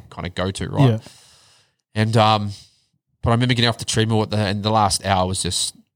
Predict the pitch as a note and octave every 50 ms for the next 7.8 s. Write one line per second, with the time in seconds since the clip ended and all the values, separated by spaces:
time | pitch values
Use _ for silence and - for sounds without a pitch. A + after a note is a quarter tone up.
0 | _ - - - - - F2 E2+ - - F#2+ F#2 F2+ - - F2+ F2+ F2+ E2 -
1 | - F2+ F2 - - F#2+ F2+ F2+ F2 F2+ F2 F2+ F#2 F#2 F#2 - - - - F#2+
2 | - - - - G#2+ F#2 F2+ F2+ E2 - E2 F2 F2+ F#2 F#2 F2+ F2+ F#2 G2 G2+
3 | G2+ G2 G2 G2+ G#2 G2 F#2+ F#2+ F#2 F#2 F#2 F#2 - F#2+ - - F2 E2+ F2 F2+
4 | D#2+ - _ _ - - - - F#2+ F2 - - - - E2 - E2+ E2 - -
5 | F2+ F#2 - - F2+ F#2+ G2+ A#2 - - - _ _ _ _ _ _ _ _ _
6 | _ _ _ _ - F#2+ F#2 F#2 F#2+ - - G2 G2+ G2 - - - F#2+ G#2 G2
7 | F#2 F#2 F#2+ F#2 G2 - G2+ F#2+ A2 G#2+ G#2+ A2 G#2+ A#2 A2 G#2+